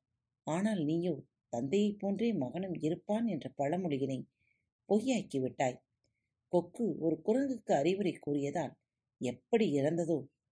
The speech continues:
அதுபோலவே நான் உனக்கு அறிவுரை கூறுவதால் இறந்து விடுவேன் என்று நினைக்கிறேன் என கருடகன் வருத்தப்பட்டு கூறியது. குரங்குக்கு கொக்கு என்ன அறிவுரை கூறியது?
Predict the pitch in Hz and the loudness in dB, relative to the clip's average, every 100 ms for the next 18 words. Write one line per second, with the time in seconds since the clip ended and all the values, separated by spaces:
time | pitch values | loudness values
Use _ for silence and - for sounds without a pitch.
0 | _ _ - 175 262 262 196 143 147 135 | _ _ -2 2 2 4 4 4 2 0
1 | - _ _ 127 135 160 254 240 220 208 | -8 _ _ -4 -4 -2 0 0 -2 2
2 | 160 190 208 196 - 165 180 165 147 123 | 4 4 2 2 0 -4 -2 0 0 -2
3 | - _ _ _ _ - 165 185 185 165 | -6 _ _ _ _ 2 4 4 0 2
4 | 190 214 240 - 143 127 120 139 156 - | 2 4 0 -2 -4 -4 -2 -2 -2 -2
5 | 117 104 _ _ _ _ _ - 139 123 | -4 -4 _ _ _ _ _ -2 0 0
6 | 117 - 151 202 214 151 120 117 - 170 | -4 -4 -2 0 0 -2 -6 -8 -10 -6
7 | 226 - 202 127 - - 131 107 107 - | -4 -4 -4 -6 -10 -8 -6 -4 -6 -10
8 | _ _ _ _ _ _ _ _ _ 156 | _ _ _ _ _ _ _ _ _ -2
9 | 156 220 240 226 233 - 165 - 240 202 | 2 2 0 -4 -8 -6 -10 -6 0 2
10 | 147 139 214 226 170 175 190 185 170 160 | 2 0 0 0 0 0 -2 0 -2 0
11 | 160 160 160 | 0 0 -6